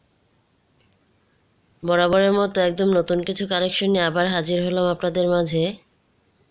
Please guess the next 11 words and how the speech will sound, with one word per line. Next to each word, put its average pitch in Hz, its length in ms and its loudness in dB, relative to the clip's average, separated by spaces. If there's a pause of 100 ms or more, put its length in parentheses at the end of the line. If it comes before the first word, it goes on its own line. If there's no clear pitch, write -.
(920)
আজকে - 300 -6
আমি 202 180 4 (280)
খুব 202 160 -10 (100)
সুন্দর 185 280 0 (100)
একটি 196 220 -4 (1200)
কুর্তি 202 360 -4
সালোয়ার 185 340 0
কামিজ 202 320 0 (200)
design 196 320 0 (100)
share 175 240 0
করব 185 140 -2